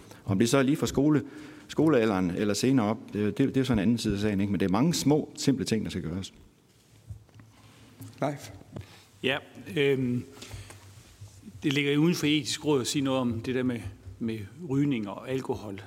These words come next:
Speaker 3: I hvert fald som det er lige for øjeblikket. Personligt håber jeg, at der ikke er færdig med det der med tobak. Nå, men tilbage til det med, hvad kan man egentlig gøre? Øhm, og jeg tror, at, øh, øh, man skal passe på, at man ikke vil det hele på én gang.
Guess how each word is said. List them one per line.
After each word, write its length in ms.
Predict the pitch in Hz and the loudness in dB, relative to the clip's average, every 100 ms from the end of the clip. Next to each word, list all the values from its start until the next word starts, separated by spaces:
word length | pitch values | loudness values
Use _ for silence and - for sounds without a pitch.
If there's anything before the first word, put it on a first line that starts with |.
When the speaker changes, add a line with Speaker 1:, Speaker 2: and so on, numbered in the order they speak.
| - - | -14 -8
Speaker 3:
I 60 | |
hvert 160 | 123 120 | -6 -6
fald 120 | 113 | -6
som 160 | 123 123 | -6 -2
det 80 | 120 | 0
er 40 | |
lige 180 | 131 131 | -2 -2
for 100 | 113 | 0
øjeblikket. 440 | 120 117 110 110 - | 0 0 -2 -6 -8
Personligt 380 | 107 151 135 - | -2 0 0 0
håber 240 | 139 135 | 0 2
jeg, 80 | 113 | 0
at 60 | |
der 80 | 135 | 0
ikke 80 | 131 | 0
er 60 | 113 | -2
færdig 500 | - 113 131 113 - - - | -2 -2 -2 -4 -10 -20 -8
med 80 | 113 | -6
det 120 | 113 | -2
der 140 | 117 | -2
med 140 | 104 107 101 | -2 -2 -4
tobak. 400 | - 107 107 - - - - - | -4 -2 -4 -4 -12 -14 -16 -4
Nå, 140 | 131 127 - - | -2 -2 -4 -6
men 320 | - 147 147 - - | 0 2 2 -2 -6
tilbage 480 | - 143 165 160 180 | -6 0 4 4 4
til 240 | 180 165 | 2 2
det 120 | 165 170 | 4 4
med, 240 | 156 160 - - | 4 2 -2 0
hvad 120 | - | 0
kan 140 | 170 160 | 0 -2
man 160 | 147 | 0
egentlig 260 | 165 151 131 | 2 2 2
gøre? 340 | 143 147 185 - - - - - - - | 2 0 0 -4 -12 -12 -12 -14 -20 -6
Øhm, 420 | 143 123 107 104 104 - - - | -2 0 0 -2 -8 -14 -20 -4
og 100 | 147 | 0
jeg 120 | 156 | 0
tror, 440 | - 175 165 127 - | 0 2 2 0 -2
at, 360 | 131 120 - 123 | -4 -4 -6 -2
øh, 220 | 113 107 - 107 - - - | 0 -2 -6 -16 -18 -20 -12
øh, 240 | - 60 58 - - - - - | -6 -6 -6 -14 -20 -20 -20 -6
man 140 | 151 135 | -4 -2
skal 180 | - | -2
passe 200 | 127 135 | -4 -4
på, 400 | - 180 - - - - | 2 2 2 -6 -10 -6
at 160 | 131 | -2
man 120 | 139 | 0
ikke 160 | 160 160 | 0 0
vil 100 | 160 | -2
det 80 | 156 | 0
hele 220 | 151 170 | 0 0
på 80 | 151 | 0
én 200 | 156 120 | 0 0
gang. 180 | 107 | -4